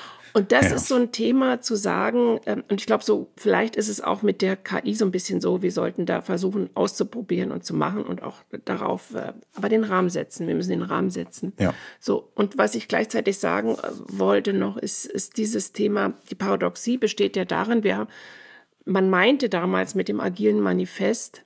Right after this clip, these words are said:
Speaker 1: Projekte besser zu machen, weil so viel schiefgelaufen ist. Und man hat es in einen strikteren Rahmen gepa-,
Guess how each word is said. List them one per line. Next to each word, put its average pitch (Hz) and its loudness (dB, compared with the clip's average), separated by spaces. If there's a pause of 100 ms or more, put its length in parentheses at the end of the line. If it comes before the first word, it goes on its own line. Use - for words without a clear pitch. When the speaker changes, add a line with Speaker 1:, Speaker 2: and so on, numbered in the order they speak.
Speaker 1:
Projekte 185 2
besser 233 0
zu 240 -2
machen, 247 2 (300)
weil 202 0
so 202 2
viel 202 -2
schiefgelaufen 190 -2
ist. - -4 (600)
Und 208 4
man 190 4
hat 226 -2
es 254 2
in 220 0
einen 190 -2
strikteren 226 -2
Rahmen 170 0
gepa-, - -10